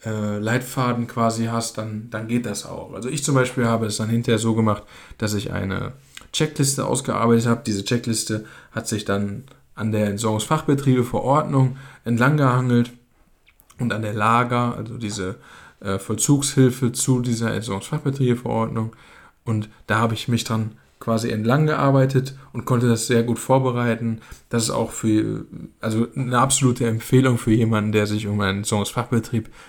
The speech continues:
kümmern muss oder in Zukunft vielleicht das kümmern möchte. Da muss man einfach sehr gut aufberei-, äh, vorbereitet sein.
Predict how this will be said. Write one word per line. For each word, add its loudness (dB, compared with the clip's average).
kümmern 6
muss 4
oder 0
in 0
Zukunft 2
vielleicht 0
das -8
kümmern -2
möchte. 0
Da 4
muss 4
man -4
einfach -4
sehr 0
gut 0
aufberei-, 0
äh, 0
vorbereitet 2
sein. -4